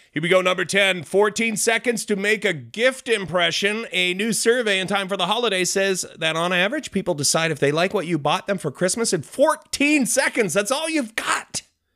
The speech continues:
So if you really care what people think, and I mean, I know there's people on your Christmas list where you don't care what they think. You're like, "Here's your thing. Hold all your comments. Keep your comments to yourself. Here's your gift."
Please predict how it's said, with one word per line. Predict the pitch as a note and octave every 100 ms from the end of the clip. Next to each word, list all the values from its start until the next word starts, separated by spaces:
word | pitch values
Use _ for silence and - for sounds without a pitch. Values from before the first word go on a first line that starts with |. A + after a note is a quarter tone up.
| _
So | - A3+
if | F#3+
you | G#3
really | A3+ C4+
care | G#3+ C4 C4
what | A3+
people | A#3 A3
think, | G3 B3+ A3 A#3 -
and | A3
I | A3
mean, | G#3+ G#3+
I | A#3
know | C4 F#3
there's | G#3 G#3+
people | - F#3 E3
on | D#3+
your | C#3+
Christmas | D#3 - C#3+
list | D#3 E3
where | D3
you | C3
don't | C3+ B2
care | B2+
what | A#2
they | G2+
think. | F#2+ G#2 E3+ - - F#2
You're | A#2 A2+
like, | G#2+ -
"Here's | C#3 D3 C#3
your | C#3
thing. | C#3 C#3 C3+ D#3 D#3 _ _ _ _ _ _
Hold | - - C#3+ C#3+
all | D3+
your | C#3+ C3+
comments. | - C#3+ C#3+ C#3+ C#3 - _
Keep | - F#3+
your | D#3+
comments | E3 E3 D#3
to | D#3+
yourself. | C#3+ C#3 C3 B2+ F#3 - - - _
Here's | G3 F3
your | C3+
gift." | C#3+ B3 -